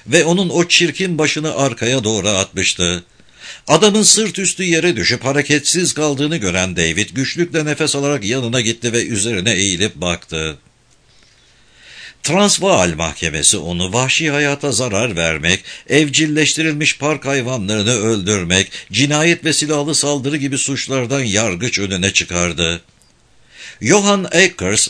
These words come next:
vahşi yaşamı koruma kanunlarına göre suçlu bulundu ve üç yıl ağır çalışma cezasına mahkum edildi.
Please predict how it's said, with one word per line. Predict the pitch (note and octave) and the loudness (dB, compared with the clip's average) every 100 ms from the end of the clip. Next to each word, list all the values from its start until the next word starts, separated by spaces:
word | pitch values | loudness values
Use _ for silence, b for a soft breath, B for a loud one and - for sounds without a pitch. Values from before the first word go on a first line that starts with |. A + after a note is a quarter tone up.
| A2+ | -2
vahşi | C#3+ C3+ F#3+ | -2 -2 -2
yaşamı | D3 D2+ F2 E2+ A#2 | -2 0 -2 -2 -4
koruma | E3 C3 D3 | -4 -2 -4
kanunlarına | C3+ B2+ A2 B2 A2 A2+ G#2 B2+ | -4 -4 -4 -6 -4 -4 -2 -2
göre | E2 E2 G2+ | -2 -2 -2
suçlu | A#2 G#2+ - A2+ | -2 -6 -4 -4
bulundu | F2 F2 E2+ E2 D#2+ D#2+ B B - | -2 -2 -4 -4 -6 -6 B B 2
ve | D#3+ | 2
üç | - G#3+ - | 2 -2 0
yıl | F3 F3 | 0 0
ağır | C#3+ D3 D#3+ | 0 0 0
çalışma | C3+ C#3 C3+ - D3 | -2 -2 -2 -2 -2
cezasına | B2+ A#2+ B2+ A#2 A#2+ B2 | -2 -2 -2 -2 0 -2
mahkum | G2+ G#2 - A2 G#2 F2 | 0 -2 -4 -4 -2 -2
edildi. | D#2+ E2 D#2+ D#2+ D#2+ | -2 -4 -4 -6 -6